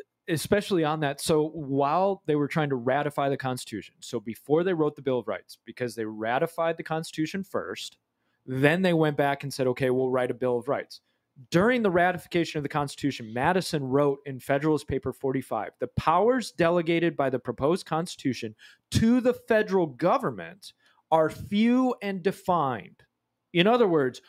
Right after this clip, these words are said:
what we wrote are the only powers federal government has. That's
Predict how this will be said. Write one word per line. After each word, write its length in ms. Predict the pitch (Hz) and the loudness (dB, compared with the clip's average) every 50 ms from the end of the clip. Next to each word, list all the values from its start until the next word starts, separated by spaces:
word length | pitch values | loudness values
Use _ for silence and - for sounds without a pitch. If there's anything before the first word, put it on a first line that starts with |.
| _ _ - | _ _ 0
what 260 | 156 196 190 - - | 2 2 2 2 0
we 120 | 254 269 247 | -2 -2 0
wrote 400 | 202 208 214 247 294 302 - - _ _ _ _ _ _ _ _ - | 2 4 4 4 2 0 -2 -12 _ _ _ _ _ _ _ _ -2
are 160 | 208 196 175 | 0 0 2
the 220 | 165 156 151 151 151 - | 2 2 2 0 2 2
only 300 | 214 240 277 277 269 214 | 2 2 4 2 0 0
powers 480 | - 233 226 220 220 220 214 - - _ _ _ _ _ _ _ _ | 2 4 4 4 4 2 0 -4 -14 _ _ _ _ _ _ _ _
federal 240 | - 214 208 196 196 | 2 2 4 4 2
government 360 | 180 196 180 180 175 170 151 | 2 0 0 0 -2 -2 -2
has. 400 | 143 131 98 73 - - - - _ _ _ _ _ - | 0 -4 -4 -4 -8 -16 -20 -20 _ _ _ _ _ 0
That's 200 | - 151 147 - | 0 0 0 0